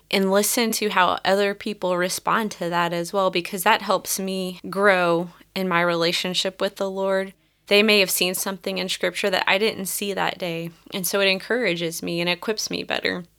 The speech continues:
We do it with our family, and you asked why is this important for our family? Because we want our kids n-, to know how to be the church together. Five out of the six kids have professed Jesus as their Savior,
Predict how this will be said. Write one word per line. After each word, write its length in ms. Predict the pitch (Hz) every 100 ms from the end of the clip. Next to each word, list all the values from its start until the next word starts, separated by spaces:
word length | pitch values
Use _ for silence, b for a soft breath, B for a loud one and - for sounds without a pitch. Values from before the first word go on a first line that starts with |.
| _
We 100 | 202
do 180 | 196 226
it 100 | 226
with 160 | 202 196
our 100 | 196
family, 680 | - 240 214 - 196 190 -
and 100 | 202
you 120 | 190
asked 420 | 185 180 - - - _ _ - -
why 200 | 185 190
is 140 | 190
this 180 | 190 202
important 380 | 202 190 277 226
for 120 | - 170
our 120 | 185
family? 340 | - 185 185
Because 280 | 190 185 202
we 140 | 214 254
want 300 | 233 202 202
our 160 | 190
kids 540 | 190 - 247 226 - -
n-, 140 | 202 -
to 160 | - 220
know 580 | 202 202 220 190 185 190
how 300 | - 202 -
to 140 | 202 208
be 260 | 196 185
the 160 | 180 185
church 400 | - 226 214 -
together. 420 | 185 170 170 170
Five 320 | - 190 202
out 160 | 214 196
of 120 | 185
the 100 | 190
six 320 | - 214 -
kids 460 | - 220 202 175 -
have 500 | 220 - 190 185 - _
professed 800 | - 202 - - 190 - - - -
Jesus 500 | 185 208 214 175 180
as 180 | - 175
their 140 | 175
Savior, 580 | 190 190 202 175 170 180